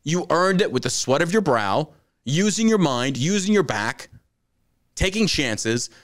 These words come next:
versus just cashing in for an easy, quick buck.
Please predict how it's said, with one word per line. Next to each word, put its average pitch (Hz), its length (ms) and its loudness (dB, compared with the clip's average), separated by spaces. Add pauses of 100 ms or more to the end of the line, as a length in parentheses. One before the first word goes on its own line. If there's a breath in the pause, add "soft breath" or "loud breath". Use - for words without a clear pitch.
(140 soft breath)
versus 156 420 0
just - 480 -4 (1200)
cashing 127 420 -2
in 123 100 -4
for 117 140 -2
an 113 60 0
easy, 113 200 -4
quick 104 200 -2
buck. - 300 -8